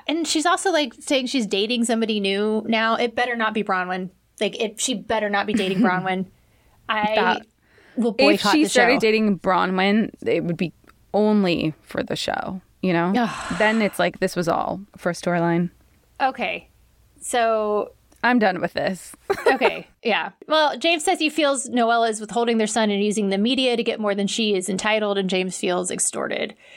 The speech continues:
Speaker 1: And he says he has not and will never abandon his son, blah, blah, blah. Oh, yeah. And this is also the context with which he posted that Instagram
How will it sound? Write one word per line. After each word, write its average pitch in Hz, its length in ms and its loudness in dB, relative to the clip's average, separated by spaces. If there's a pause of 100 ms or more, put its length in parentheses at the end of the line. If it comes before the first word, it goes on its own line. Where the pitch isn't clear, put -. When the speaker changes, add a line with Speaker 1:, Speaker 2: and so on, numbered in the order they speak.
(160)
Speaker 1:
And 208 80 -2
he 190 60 0
says 190 200 -2
he 202 360 0
has 202 200 -2
not 247 220 0
and 226 60 -4
will 214 80 0
never 202 200 0
abandon 190 340 -4
his - 140 -2
son, 233 460 0 (500)
blah, 208 160 0
blah, - 120 -4
blah. 113 300 -4 (100)
Oh, 247 180 2
yeah. 214 260 0
And 208 100 0
this 214 160 0
is 233 120 -4
also 208 260 -2
the 202 80 -2
context 190 420 -2
with 196 100 -4
which 185 300 -2
he 202 200 -2
posted 190 420 -2
that 180 320 -2 (100)
Instagram 196 800 -2